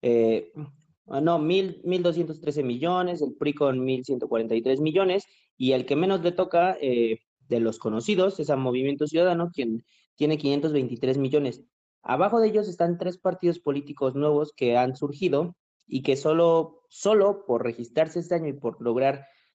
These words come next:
tener el registro de partido a nivel federal, van a recibir ciento cincuenta millones. Estos partidos que van a recibir ciento cincuenta millones, si conservan su registro, de esos ciento cincuenta millones van a poder reembolsarse después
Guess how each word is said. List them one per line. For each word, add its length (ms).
tener 340
el 60
registro 460
de 100
partido 420
a 40
nivel 360
federal, 520
van 140
a 80
recibir 380
ciento 260
cincuenta 480
millones. 600
Estos 340
partidos 320
que 100
van 100
a 60
recibir 240
ciento 220
cincuenta 400
millones, 360
si 160
conservan 400
su 80
registro, 680
de 140
esos 180
ciento 260
cincuenta 460
millones 480
van 220
a 140
poder 280
reembolsarse 640
después 480